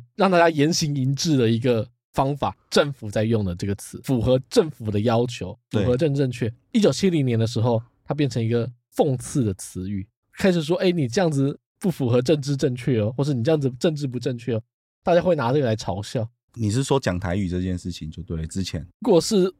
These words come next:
Speaker 1: 我们的举例的话，就是，对，就是会，会说，就是在我们的年代，如果你小时候有台湾国语，你会被说很台。
Speaker 2: 对。
Speaker 1: 你穿着很台湾味，你会被说很台。穿蓝白拖也会很台。
Speaker 2: 对。
Speaker 1: 然后吃槟榔也台，哎，
Speaker 2: 嗯。
Speaker 1: 就是你做出这种行为都很台，而，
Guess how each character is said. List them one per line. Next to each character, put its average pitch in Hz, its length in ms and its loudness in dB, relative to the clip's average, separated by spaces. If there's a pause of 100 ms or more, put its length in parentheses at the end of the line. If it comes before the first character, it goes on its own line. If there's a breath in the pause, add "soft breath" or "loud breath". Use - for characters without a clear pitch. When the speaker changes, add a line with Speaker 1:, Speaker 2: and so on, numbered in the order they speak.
(120)
Speaker 1:
我 143 140 4
们 127 140 0
的 151 100 6
举 123 160 0
例 151 120 2
的 127 100 0
话， 131 120 2
就 139 120 2
是， 135 280 0 (480)
对， 113 200 4
就 - 180 0
是 143 100 -4
会， 139 160 2 (140)
会 147 180 2
说， 131 420 -2 (600)
就 180 80 2
是 185 60 4
在 226 80 6
我 139 140 2
们 120 140 -2
的 143 80 0
年 120 200 0
代， 135 140 2
如 143 180 2
果 156 100 4
你 117 300 -2
小 113 140 -6
时 127 120 -4
候 151 100 2
有 120 100 0
台 117 120 -6
湾 120 120 -4
国 113 180 -4
语， 110 100 -4 (160)
你 123 140 -4
会 147 100 4
被 147 120 0
说 135 160 -2
很 117 160 -4
台。 92 360 -6 (240)
Speaker 2:
对。 95 220 -2
Speaker 1:
你 151 100 -4
穿 254 260 2
着 160 320 2
很 117 160 -2
台 123 160 0
湾 160 220 2
味， 175 180 4
你 123 100 -6
会 139 100 2
被 147 80 0
说 139 140 0
很 117 120 -2
台。 - 140 -14
穿 240 240 0
蓝 143 200 0
白 160 180 2
拖 175 240 2
也 135 80 0
会 135 140 2
很 123 140 0
台。 98 260 -8 (100)
Speaker 2:
对。 98 280 2
Speaker 1:
然 131 120 2
后 165 180 4
吃 233 140 2
槟 247 140 4
榔 160 280 2
也 120 120 -6
台， 117 340 -2 (200)
哎， 123 220 -2
Speaker 2:
嗯。 92 280 0
Speaker 1:
就 135 80 0
是 156 140 0
你 135 100 2
做 190 220 4
出 196 160 4
这 226 40 6
种 190 140 4
行 139 220 -2
为 147 180 2
都 180 140 2
很 127 160 2
台， 113 160 -4
而， 190 160 -2